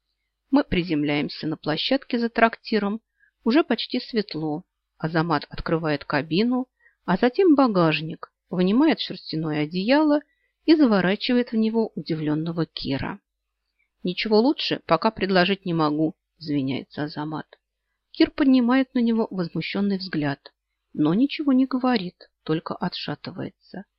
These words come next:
При свете разглядел, что ли. «Сам знаю, что страшный», сообщает Азамат. «Но уж какой есть». Я тайком улыбаюсь. Азаматова самооценка идет на поправку. Мы стучимся в дверь.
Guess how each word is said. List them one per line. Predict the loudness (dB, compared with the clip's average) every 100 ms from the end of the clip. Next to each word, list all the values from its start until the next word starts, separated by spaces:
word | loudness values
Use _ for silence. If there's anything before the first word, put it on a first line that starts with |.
| _ _ _ -4
При | -4
свете | 0 2 2 0
разглядел, | -4 -6 -8 -4 -2 -2
что | -4 -8 -6
ли. | -4 -6 -10 _ _ _ _ _ _ _ _ _
«Сам | 2 6 8
знаю, | 6 4 2
что | 0 -6
страшный», | -4 0 0 -2 -8 -12 -14 _
сообщает | -10 -10 -8 -8 -8 -8
Азамат. | -8 -6 -8 -10 -14 _ _ _ _ -2
«Но | 2
уж | 4 4
какой | 6 4 4 -2
есть». | 0 0 0 -2 -20 -20 _ _ _ _
Я | -10 -8
тайком | -2 -2 0 -2 -4 -6
улыбаюсь. | -6 -6 -6 -8 -8 -10 -18 _ _ _ _ _ _
Азаматова | -2 2 2 2 0 -4
самооценка | 0 0 0 -2 -4 0 0 0 -8 -8
идет | -8 -6 -6 -6
на | -8
поправку. | -8 -6 -4 -4 -8 _ -16 -16 _ _ _ _ _ _ _
Мы | 2 2
стучимся | 2 -2 2 0 2 -2
в |
дверь. | -2 0 0 0